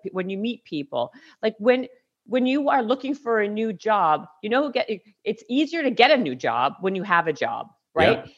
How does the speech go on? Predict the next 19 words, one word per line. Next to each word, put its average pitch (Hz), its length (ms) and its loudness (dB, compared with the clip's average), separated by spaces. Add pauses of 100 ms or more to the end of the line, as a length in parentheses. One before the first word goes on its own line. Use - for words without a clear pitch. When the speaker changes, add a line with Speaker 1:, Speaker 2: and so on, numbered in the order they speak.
(360)
Speaker 1:
You 214 180 0
meet, 220 260 -2
it's 233 180 -8
easier 311 280 0
to 247 60 2
f-, 233 120 -8 (100)
meet 208 440 -2
a 233 80 -2
girl 175 420 2
or 220 220 4
a 180 60 2
boy 156 380 0
or 160 340 -2 (320)
when 202 260 4
you 214 220 -2
are 196 240 4
in 220 180 4
a 202 80 0
relationship. 175 800 -4